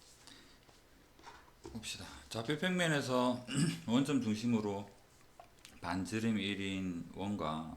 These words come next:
뭐 점으로 이루어져 있는 정사각형이 있는데 원점 O를 중심으로 X축을 따라 일의 속력으로 움직입니다. 그래서 중심이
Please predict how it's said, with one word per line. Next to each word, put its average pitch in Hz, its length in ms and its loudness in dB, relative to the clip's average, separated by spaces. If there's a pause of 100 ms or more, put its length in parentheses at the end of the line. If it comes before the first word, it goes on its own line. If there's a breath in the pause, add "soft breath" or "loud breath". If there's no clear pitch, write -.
뭐 - 120 -16
점으로 90 580 -4
이루어져 92 400 -4
있는 82 200 -4
정사각형이 85 720 -2
있는데 85 480 -4 (680 loud breath)
원점 143 360 2
O를 156 240 2
중심으로 110 720 -2
X축을 117 540 -2
따라 104 420 0 (580)
일의 170 260 4
속력으로 127 480 0
움직입니다. 90 720 0
그래서 95 460 -4 (340 loud breath)
중심이 117 840 4